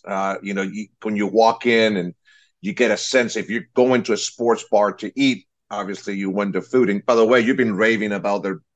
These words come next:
burgers at, at, at M L Rose. So every time we talk,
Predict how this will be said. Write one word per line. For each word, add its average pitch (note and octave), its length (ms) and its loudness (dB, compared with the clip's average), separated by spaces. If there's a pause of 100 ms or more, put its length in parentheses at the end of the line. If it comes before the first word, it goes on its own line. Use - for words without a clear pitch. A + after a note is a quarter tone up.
burgers G2 580 -2
at, F2+ 200 0
at, G2 200 -6
at F#2+ 380 -2
M A2 160 0
L G#2 160 4
Rose. G2+ 440 2
So F#2+ 300 -2 (720)
every A2+ 200 2
time C#3 200 2
we A#2+ 120 0
talk, C3 380 -2